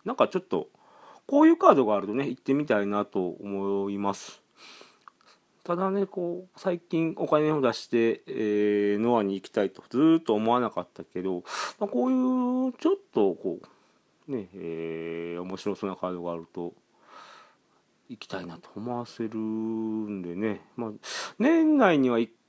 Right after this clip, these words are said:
回ぐらい、まあ、ちょっとこの十一月二日っていう日がね、ちょっと都合が悪いから行けないけど、どっかでね、えー、ちょっと平日の、えー、後楽園ホールとか行きたいな。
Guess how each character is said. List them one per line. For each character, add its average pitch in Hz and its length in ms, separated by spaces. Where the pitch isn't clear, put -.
回 214 260
ぐ 214 140
ら 143 140
い、 101 180
ま 127 120
あ、 107 60
ち - 80
ょ - 40
っ 277 120
と 117 140
こ - 100
の 107 100
十 165 140
一 214 220
月 226 260
二 - 320
日 202 140
っ 220 40
て - 140
い 165 40
う - 20
日 233 260
が 269 220
ね、 262 260
ち - 60
ょ 196 40
っ 190 40
と 120 160
都 - 180
合 175 180
が 180 120
悪 180 180
い 120 80
か 104 100
ら 98 60
行 98 100
け 117 80
な 110 120
い 98 80
け 101 100
ど、 95 180
ど 147 160
っ 262 60
か 104 120
で 92 100
ね、 123 300
え 98 440
ー、 - 20
ち - 40
ょ - 120
っ - 40
と - 40
平 139 240
日 151 280
の、 143 240
え 76 420
ー、 - 40
後 113 100
楽 120 220
園 117 100
ホ 117 100
ー 98 60
ル - 40
と - 80
か - 220
行 - 60
き - 60
た - 180
い 85 60
な。 87 220